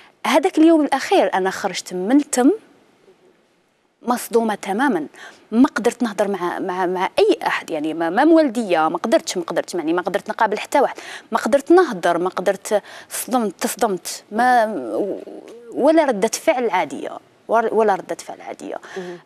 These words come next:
Speaker 1: آم، ما تقبلتش الموضوع.
Speaker 2: مهم.
Speaker 1: تمامًا ما تقبلتش
Speaker 2: ما
Speaker 1: الموضوع.
Speaker 2: تقبلتيش الموضوع لانه احنا عندنا افكار يعني خاطئه انه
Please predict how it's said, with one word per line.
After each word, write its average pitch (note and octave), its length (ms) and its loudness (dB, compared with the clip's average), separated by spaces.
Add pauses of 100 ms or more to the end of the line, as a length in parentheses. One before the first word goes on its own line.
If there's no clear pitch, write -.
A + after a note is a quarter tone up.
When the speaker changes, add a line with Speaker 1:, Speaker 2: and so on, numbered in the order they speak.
Speaker 1:
آم، F3 760 2
ما G#3 60 -2
تقبلتش A3 460 -2
الموضوع. D3 380 -6 (640)
Speaker 2:
مهم. F#3 180 -6
Speaker 1:
تمامًا G3 420 0
ما D3 120 -6
تقبلتش - 300 -12
Speaker 2:
ما A#3 60 -4
Speaker 1:
الموضوع. B3 220 -2
Speaker 2:
تقبلتيش C4+ 340 -4
الموضوع B3+ 400 0
لانه C4 400 -2
احنا B3+ 200 -4
عندنا A3 220 -4 (180)
افكار F#4 460 -2
يعني A3 260 -2
خاطئه - 480 -2
انه G#3+ 460 -2